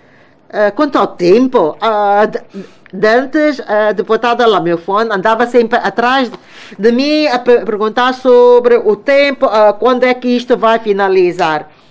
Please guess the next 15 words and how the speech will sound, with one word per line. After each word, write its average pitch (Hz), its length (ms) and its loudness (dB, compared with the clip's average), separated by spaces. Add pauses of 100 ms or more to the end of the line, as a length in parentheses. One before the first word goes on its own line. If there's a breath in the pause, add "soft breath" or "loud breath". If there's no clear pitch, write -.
(600 soft breath)
Ora, 151 360 -10 (100)
eu 254 180 2
posso 262 380 -2
vos 202 180 -4
dizer, 233 420 2
eh, 247 360 2
que 254 520 0 (260 loud breath)
os 226 180 0
candidatos 233 600 0
elegíveis 196 840 0
podem, 254 540 0
em 214 180 0
tempo 247 540 -2
muito 247 480 0
razoável, 190 840 0